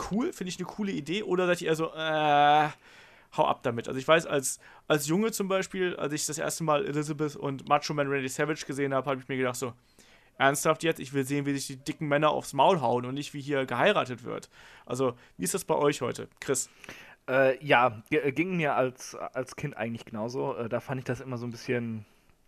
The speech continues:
Speaker 2: ja, ein bisschen doof. Ich, ich wollte halt die Action sehen. Ähm, in der Retros-,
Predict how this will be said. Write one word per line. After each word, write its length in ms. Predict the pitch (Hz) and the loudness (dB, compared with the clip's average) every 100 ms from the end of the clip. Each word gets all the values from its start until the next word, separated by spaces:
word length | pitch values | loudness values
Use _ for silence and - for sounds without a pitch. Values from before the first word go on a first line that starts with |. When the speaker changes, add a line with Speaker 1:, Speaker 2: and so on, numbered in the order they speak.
| - | -16
Speaker 2:
ja, 420 | - 104 110 120 - | -10 -4 -4 -4 -10
ein 100 | 113 | -14
bisschen 260 | - 135 | -6 -6
doof. 260 | 110 110 123 | -4 -4 -6
Ich, 100 | 127 - | -8 -14
ich 180 | 151 131 | -12 0
wollte 160 | 143 | 2
halt 380 | 139 143 127 - | 4 2 2 -8
die 240 | 127 135 139 | -14 -12 -8
Action 340 | 123 - 147 | -6 -4 -6
sehen. 300 | 113 95 95 - - - - - - - - - _ - | -6 -6 -8 -14 -20 -20 -20 -20 -20 -20 -20 -20 _ 0
Ähm, 1120 | 143 143 143 143 135 135 131 131 135 131 123 117 - - - - | 4 6 6 4 0 -4 -6 -6 -6 -6 -8 -10 -10 -10 -10 -12
in 480 | - 123 120 120 120 | -12 -10 -8 -10 -6
der 120 | 127 123 | -4 -2
Retros-, 380 | 165 156 - | -2 -6 -10